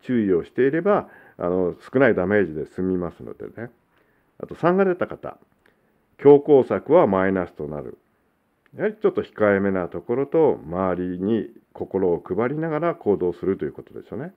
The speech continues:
四が出た方、板挟みとなり苦労する。うん、これもよくありそうな形ですね。あちらを立てればこちらが立たないというような、ちょっとこう悩みの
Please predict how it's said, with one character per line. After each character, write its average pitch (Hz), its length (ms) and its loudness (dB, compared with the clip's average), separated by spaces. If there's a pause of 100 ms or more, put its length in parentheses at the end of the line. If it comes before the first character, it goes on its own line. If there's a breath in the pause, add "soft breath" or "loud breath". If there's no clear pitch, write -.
(1040 soft breath)
四 208 240 6
が 120 100 4
出 90 120 -2
た - 120 -6
方、 - 340 -12 (480)
板 139 300 2
挟 143 300 2
み 110 160 -2
と 101 200 -4
な 107 140 0
り 156 160 -4
苦 - 220 -6
労 85 200 0
す - 160 -16
る。 - 200 -18 (560)
う 64 200 -14
ん、 64 40 -16
こ - 140 -10
れ 87 80 -2
も 90 120 -2
よ 95 120 0
く 87 120 -4
あ 85 60 -2
り 87 80 -4
そ 104 160 -2
う 101 40 0
な 85 100 -6
形 85 340 -12
で 92 100 -2
す - 120 -16
ね。 95 200 -4 (880 soft breath)
あ 73 120 -12
ち 90 120 -4
ら 90 100 2
を 85 60 0
立 85 180 -8
て 107 100 -2
れ 117 100 0
ば 180 120 0
こ 117 140 -4
ち - 80 -6
ら 104 80 0
が 104 100 0
立 95 160 -8
た 127 140 -2
な 117 120 0
い 98 80 -2
と 87 80 -6
い 85 120 -2
う 82 40 -4
よ 78 80 -4
う - 20 -8
な、 71 180 -10 (440)
ち - 80 -8
ょ - 20 -6
っ - 40 -8
と - 100 -14
こ 90 120 -6
う 87 60 -6
悩 92 360 -2
み 104 100 0
の 104 320 -2